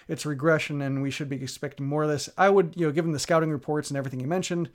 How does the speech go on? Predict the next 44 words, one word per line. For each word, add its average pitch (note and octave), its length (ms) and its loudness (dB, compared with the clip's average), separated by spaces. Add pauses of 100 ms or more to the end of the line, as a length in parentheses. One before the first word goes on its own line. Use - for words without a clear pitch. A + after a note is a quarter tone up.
(560)
uh, C3 180 -6
I E3 180 0
would E3 220 0
kinda F#3 260 0
use D3 340 -2
this D3+ 240 -4
more D#3 300 0
as C#3 120 -2
a, C3+ 260 -2
"Oh, A3+ 480 4
this E3+ 200 0
is F#3+ 100 2
what D#3+ 120 2
they're C3 120 -4
talking C3 360 -2
about." A#2+ 320 -8 (200)
<laughs> F#3+ 300 0 (520)
Uh, D3+ 180 2
go F3+ 240 6
from D#3+ 220 -2
there. F#3 140 2
Yeah, F#3+ 160 8
just - 280 -2 (100)
file B3 300 6
it A3+ 60 4
away G#3 500 4
and, E3 280 0
and D3 240 -2 (500)
then F#3+ 280 4
look F#3+ 240 4
for F3 240 2
him F3 280 2
to D3+ 520 0 (640)
prove G3 260 2
it E3 80 4
otherwise. B2 680 -2
Like, E3 220 -4
you E3 140 0
keep G3 180 -4
this F#3 180 2
in F#3+ 40 0
the E3+ 80 2
memory G#3+ 320 4
bank, G3 420 0